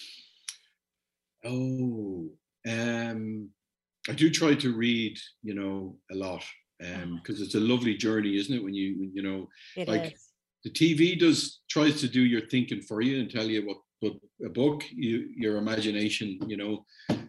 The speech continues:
Speaker 1: Um, what, what comes to mind is, um, uh, Viktor Frankl's, um, Man's Search for Meaning.
Speaker 2: Oh,
Speaker 1: And
Speaker 2: man,
Speaker 1: Viktor
Speaker 2: I
Speaker 1: Frankl
Speaker 2: haven't read that one. I'll have to do that.
Speaker 1: Oh,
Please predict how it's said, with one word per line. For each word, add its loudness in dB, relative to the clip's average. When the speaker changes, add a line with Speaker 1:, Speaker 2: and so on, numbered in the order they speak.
Speaker 1:
Um, 2
what, 0
what -2
comes -2
to -4
mind 4
is, 0
um, -2
uh, -6
Viktor 2
Frankl's, -2
um, -8
Man's 0
Search 0
for -4
Meaning. 0
Speaker 2:
Oh, 0
Speaker 1:
And 2
Speaker 2:
man, 2
Speaker 1:
Viktor 4
Speaker 2:
I 4
Speaker 1:
Frankl 0
Speaker 2:
haven't -2
read 2
that 2
one. -4
I'll -4
have -6
to -2
do -2
that. -2
Speaker 1:
Oh, 2